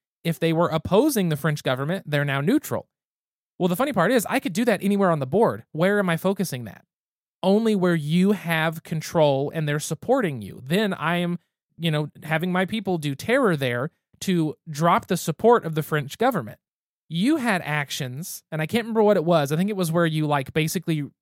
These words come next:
do a sweep and, like, reveal the guerrillas, the underground guerrillas, and then you come in and, like, annihilate, basically. It's like a, you know, you come in, expose them, and try to eliminate them. That provided terror, but you never did that where they supported you,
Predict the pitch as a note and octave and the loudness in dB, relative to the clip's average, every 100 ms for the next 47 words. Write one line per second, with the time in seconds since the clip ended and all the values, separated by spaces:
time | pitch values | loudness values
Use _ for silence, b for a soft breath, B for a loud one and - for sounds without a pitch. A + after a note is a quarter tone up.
0 | _ - E3 E3 - - E3+ F3+ D#3+ D3 | _ -6 -2 0 -2 -2 -2 0 -2 -2
1 | C3+ C3+ D#3 D#3 D3+ D#3+ F3 E3 D#3 D3+ | -4 -2 0 0 0 2 2 0 0 2
2 | D3+ D#3+ F3+ F#3 - - D3 B2+ D#3 D#3+ | 2 2 0 -2 -8 -6 -4 -2 -2 -2
3 | E3 F3+ F3 C#3 C3+ C3+ _ _ - E3 | -2 0 0 0 -2 -6 _ _ -4 -2
4 | D#3+ D#3+ D3+ D3 - E3+ D#3+ D3+ B2+ C3 | 0 0 0 -4 -2 0 0 -2 -6 -6
5 | A#2+ E3 D3 B2+ A#2 C3 D3 C#3 A#2+ A#2+ | -4 -2 -2 -4 -6 -6 -6 -8 -10 -10
6 | A#2 - A#2+ A#2+ A2 B2+ A#2+ A#2+ B2+ E3 | -10 -10 -10 -10 -12 -12 -10 -10 -6 -2
7 | D3+ D3 C#3 _ D#3 - - D3+ D#3 D3 | -2 -2 -6 _ -12 -6 0 0 0 -2
8 | C#3 C#3 - C3+ B2 B2 - D3 B2+ F#3+ | -6 -8 -10 -12 -12 -10 -4 -2 0 -2
9 | B3 C#3 A#2+ A#2+ B2+ _ _ _ _ _ | 0 -2 -4 -8 -8 _ _ _ _ _
10 | - C#3 E3+ C#4 - _ _ _ _ _ | -12 -4 -2 -2 -6 _ _ _ _ _
11 | - F#3+ E3+ E3+ D3+ C3+ E3 C#3+ A#2 G#2 | 0 2 4 2 0 -4 -2 -2 -2 -4
12 | D#3+ E3 E3+ F3 G3 G3+ F3 G3 F3 F3+ | -2 0 0 2 2 2 2 0 2 2
13 | E3+ D#3+ D#3+ D#3 - - G#3 G3+ B2 G2 | 2 -2 -2 -2 -4 -2 0 0 -2 -10
14 | - | -16